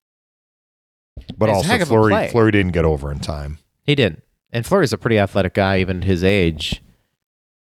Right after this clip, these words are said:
Speaker 2: The, the instincts, though. You know, we've heard a lot about Raddysh, Dave, and his offensive abilities. It hasn't necessarily translated to the N H L. We have seen flashes in terms of maybe the shot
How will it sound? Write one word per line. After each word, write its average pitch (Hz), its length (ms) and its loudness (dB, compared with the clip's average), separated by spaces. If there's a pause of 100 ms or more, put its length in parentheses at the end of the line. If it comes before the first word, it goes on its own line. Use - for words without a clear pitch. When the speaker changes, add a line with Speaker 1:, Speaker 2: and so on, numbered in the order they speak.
(140)
Speaker 2:
The, 104 720 0 (480)
the 110 200 -2
instincts, 113 400 -6
though. 78 140 -8 (220)
You 175 80 -4
know, 180 80 2
we've 165 160 2
heard 285 280 0
a 160 40 2
lot 95 240 2
about 76 280 -2
Raddysh, - 640 -4 (240)
Dave, - 540 -4 (320)
and 90 200 -2
his 85 580 -2 (360)
offensive 85 600 -2
abilities. 78 600 -4
It 98 100 -2
hasn't 117 340 -4
necessarily 95 560 -6
translated 117 680 -6
to - 80 -8
the 82 140 -6
N - 80 -8
H - 140 -10
L. 90 80 -2
We 131 100 4
have 131 120 0
seen 117 260 2
flashes 107 640 -2
in 85 140 -6
terms 92 320 -8
of - 140 -8
maybe 90 220 -4
the 92 80 -6
shot 90 460 -4